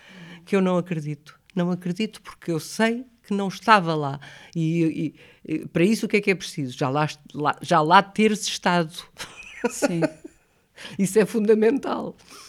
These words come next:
Speaker 1: Porque quando tu des-, quando tu estás pleno, ou quando estás, quando estás plena na tua forma de expressão, epá, é quase uma coisa mágica, é uma coisa quase, eh, tudo está certo, tudo fica certo,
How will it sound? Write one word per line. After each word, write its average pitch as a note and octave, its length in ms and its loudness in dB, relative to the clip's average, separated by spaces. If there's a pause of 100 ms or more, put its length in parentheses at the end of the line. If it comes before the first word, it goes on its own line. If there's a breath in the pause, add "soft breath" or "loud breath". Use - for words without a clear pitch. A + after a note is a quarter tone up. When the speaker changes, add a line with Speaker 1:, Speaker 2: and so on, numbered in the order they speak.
(280 loud breath)
Speaker 1:
Porque F3 220 -4
quando D4 240 -2
tu C4 160 -2
des-, - 200 -8 (240)
quando G#3 200 4
tu G3+ 120 0
estás E3+ 320 -2
pleno, E3 720 -2 (400)
ou C#3 120 -8
quando C#3 240 -6
estás, C#3+ 360 -6 (320)
quando D3 160 -6
estás C#3 240 -2
plena E3+ 680 -4 (400 loud breath)
na D#3 120 2
tua D3 320 -2 (720)
forma C#3+ 420 2
de C#3 60 -8
expressão, C3+ 760 -8 (440)
epá, G#3 220 0
é G3+ 100 0
quase G3+ 320 0
uma G#3+ 100 0
coisa G#3 240 -2
mágica, D#3+ 880 -4 (160)
é D#3+ 80 -10
uma E3 160 -6
coisa F3 300 -4
quase, F3 720 -4 (120)
eh, E3+ 300 -4 (500 loud breath)
tudo C#4 260 8
está - 260 -4
certo, E3 600 -2
tudo C4+ 280 4
fica G#3 320 -4
certo, D#3+ 640 -4